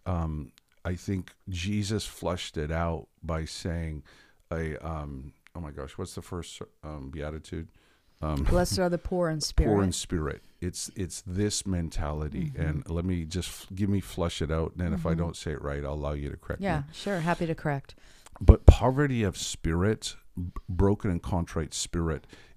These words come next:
Speaker 1: it is not, "I'm a loser."
Speaker 2: Right.
Speaker 1: It is not, "Things aren't working, so something's wrong with me."
Speaker 2: Mm-hmm.
Speaker 1: That's not what it is.
Speaker 2: Mm-hmm.
Speaker 1: A broken and contrite spirit or poverty of spirit,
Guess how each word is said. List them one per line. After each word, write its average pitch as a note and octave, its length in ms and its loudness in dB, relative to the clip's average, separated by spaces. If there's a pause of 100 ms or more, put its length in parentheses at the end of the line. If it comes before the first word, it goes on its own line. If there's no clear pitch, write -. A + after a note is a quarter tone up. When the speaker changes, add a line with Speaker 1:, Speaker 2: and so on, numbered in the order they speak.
Speaker 1:
it G2+ 200 2
is F#2 240 2
not, A2 400 2 (100)
"I'm F#2 180 4
a E2+ 40 4
loser." G2 580 2 (300)
Speaker 2:
Right. C#3+ 320 -6
Speaker 1:
It F#2+ 160 2
is F#2 180 0
not, G2 260 2
"Things G2 380 0
aren't F2+ 220 2
working, F2 440 0
so D#2+ 220 -2
something's E2 540 0
wrong D2+ 300 0
with F#2+ 200 -2
me." G#2+ 240 0 (100)
Speaker 2:
Mm-hmm. C#3 260 -4
Speaker 1:
That's G2 340 2
not F#2 200 0
what F2 140 2
it D2+ 160 -2
is. B2+ 420 -6
Speaker 2:
Mm-hmm. C#3 140 -8 (240)
Speaker 1:
A F2 80 0
broken G2+ 380 4
and G2+ 100 4
contrite G2 420 2
spirit F2 580 0 (120)
or F2 160 0
poverty G#2+ 540 2
of C#2+ 100 -4
spirit, - 480 -2